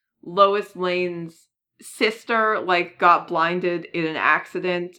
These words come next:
and then, like, uh, Bizarro, like,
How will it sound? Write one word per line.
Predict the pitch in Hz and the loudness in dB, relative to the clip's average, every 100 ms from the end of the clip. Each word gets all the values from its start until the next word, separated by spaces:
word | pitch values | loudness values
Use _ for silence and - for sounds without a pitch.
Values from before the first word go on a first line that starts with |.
| - | -8
and | 160 156 | -6 -2
then, | 151 151 156 - | -4 -4 -8 -4
like, | 147 143 - _ _ _ _ - | -2 -2 -6 _ _ _ _ 4
uh, | 160 151 147 143 135 113 - _ _ _ _ _ | 6 6 4 2 -2 -6 -12 _ _ _ _ _
Bizarro, | 202 185 170 175 165 165 165 156 | 0 2 4 6 6 6 4 2
like, | 156 143 120 - | 0 0 -4 -14